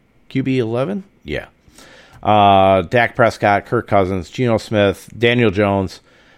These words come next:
uh, Anthony Richardson, which is a bit of a risk 'cause he is a rookie,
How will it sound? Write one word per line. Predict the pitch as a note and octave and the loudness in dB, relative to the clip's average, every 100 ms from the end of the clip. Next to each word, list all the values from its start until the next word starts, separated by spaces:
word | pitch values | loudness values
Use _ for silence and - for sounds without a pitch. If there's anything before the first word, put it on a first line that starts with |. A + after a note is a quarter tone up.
| _ | _
uh, | F2 F2 F2 F2 E2+ - | -4 0 2 2 0 -4
Anthony | A2 A#2 - A#2 G#2 | -6 -4 -2 -2 -2
Richardson, | F#2+ G2 G#2+ A#2+ A#2+ - A2 F#2+ - A2 G#2 | -2 -2 2 4 2 0 -4 -4 -2 -2 0
which | F#2+ - | -2 -6
is | E2+ | -8
a | F2 | -8
bit | E2+ F2 | -6 -4
of | G2+ | -2
a | |
risk | C3 C3+ B2 - - | -2 2 2 0 -6
'cause | G2+ E2+ | -6 -4
he | F#2 | -4
is | F#2 | -4
a | G#2 | -4
rookie, | G2 F#2 F#2+ F#2 | -4 -4 -4 -8